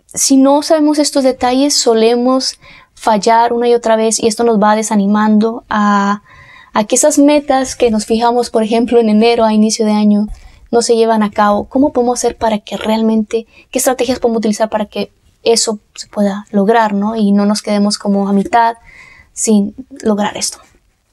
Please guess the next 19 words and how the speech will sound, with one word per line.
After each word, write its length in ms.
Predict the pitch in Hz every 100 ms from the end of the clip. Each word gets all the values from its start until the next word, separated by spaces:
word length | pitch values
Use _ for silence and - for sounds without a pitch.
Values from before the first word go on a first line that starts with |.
| - - -
¿ok? 160 | 233 214 453 - - - - - - -
Y 240 | - 339 349
para 240 | 349 339
esto 280 | 294 294 311
les 200 | 294 220
voy 280 | 208 226 233
a 100 | 233
dar 520 | 226 220 214 202 - _ _
cuatro 920 | - 302 311 320 _ - 302 311 - -
ejemplos, 600 | 233 240 214 - 302 - -
¿ok? 380 | 262 285 -
Personales 840 | - 262 247 214 214 233 285 285 -
que 640 | 220 214 214 214 226 - _ _ _ _ - _ _ _ _
lo 220 | 240 220 208
que 140 | 214
yo 140 | 226
he 80 | 247
hecho 300 | 233 - - - _ -
para 520 | 233 220 214 220 226